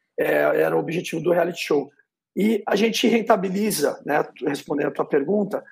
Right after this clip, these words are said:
é, com a venda de pay-per-view, é o nosso principal, tá? E com a venda de ingresso, que agora a gente vai voltar a respirar. A gente fez esses eventos na pandemia, foram eventos que a gente não atingiu o break-even. A gente ficou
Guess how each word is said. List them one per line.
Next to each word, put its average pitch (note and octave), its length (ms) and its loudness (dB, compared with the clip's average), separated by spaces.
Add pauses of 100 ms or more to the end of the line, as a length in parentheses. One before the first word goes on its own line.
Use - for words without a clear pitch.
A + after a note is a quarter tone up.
(320)
é, F3+ 180 2
com A3 200 2
a A3 60 4
venda F#3+ 300 0
de D#3 120 -8
pay-per-view, E3+ 580 2
é - 20 0
o F3 40 -2
nosso E3 300 -4
principal, E3 680 -2 (360)
tá? E3 280 -2 (560)
E G3+ 140 0
com C4 260 0
a C4+ 60 0
venda C4 360 2
de D4+ 80 0
ingresso, A#3+ 540 4
que - 60 0
agora D#3 260 2
a - 20 0
gente - 160 -4
vai G#3 60 2
voltar A3+ 280 0
a - 20 -2
respirar. A#3 520 2 (300)
A - 60 -2
gente - 120 -4
fez F#3 180 0
esses F#3 200 0
eventos F3+ 280 2
na F#3 80 0
pandemia, F3 440 0
foram G3 300 0
eventos F#3 340 0
que A3+ 320 -2
a - 200 -20
gente - 180 -4
não D#3+ 180 0
atingiu F3+ 400 0
o F#3+ 40 2
break-even. F#3+ 400 2
A - 20 -6
gente - 140 -10
ficou E3+ 640 0